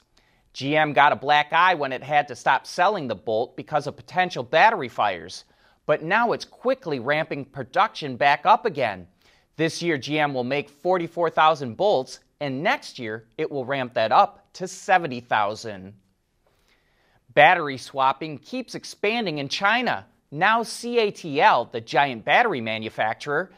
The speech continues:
is helping Dongfeng Peugeot Citroën to get in on the game. C A T L developed a common battery for swapping, and Dongfeng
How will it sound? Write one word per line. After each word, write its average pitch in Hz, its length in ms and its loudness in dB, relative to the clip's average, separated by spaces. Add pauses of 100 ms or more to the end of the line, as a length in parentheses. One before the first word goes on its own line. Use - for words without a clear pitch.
(280)
is 139 180 -4
helping 175 480 0
Dongfeng 190 720 0
Peugeot 180 480 -2
Citroën 180 680 0 (280)
to 190 120 0
get 220 340 -2
in 254 180 -2
on 185 200 0
the 196 40 -2
game. 180 560 0 (380)
C 170 340 -4
A 131 120 2
T 127 320 -2
L 139 140 4
developed 123 520 0
a 113 60 -8
common 143 420 -2
battery 127 400 2
for 110 160 -14
swapping, 147 640 0 (220)
and 135 240 -6
Dongfeng 185 800 0